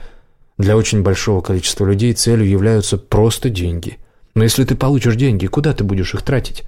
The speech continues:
Надо чётко понимать, зачем вам нужны деньги. Прежде чем что-то получить, вы должны чётко представлять конечную цель.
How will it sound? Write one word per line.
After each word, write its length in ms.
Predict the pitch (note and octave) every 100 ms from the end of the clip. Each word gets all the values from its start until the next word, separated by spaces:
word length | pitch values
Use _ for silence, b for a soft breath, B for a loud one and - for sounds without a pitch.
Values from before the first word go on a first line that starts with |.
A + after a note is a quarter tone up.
| b b -
Надо 260 | A2 A#2+
чётко 480 | A2 - A#2 C3 -
понимать, 480 | - C3+ D3+ D#3 F#2+
зачем 560 | G#2 A#2 - E3+ D#3+ -
вам 200 | A2 G2+
нужны 260 | A2 G#2 F#2
деньги. 380 | F#2+ E2+ - - _ _ _ -
Прежде 260 | A#2+ A2 G2+
чем 180 | G#2
что-то 260 | F#2 G#2 G2+
получить, 460 | - F#2+ F2+ C3 A2+
вы 80 |
должны 300 | G2 F2+ F2+
чётко 300 | - A2 -
представлять 580 | F2 G2+ - F#2 G2+ -
конечную 580 | - G2+ F#2+ - - G2+
цель. 300 | - E2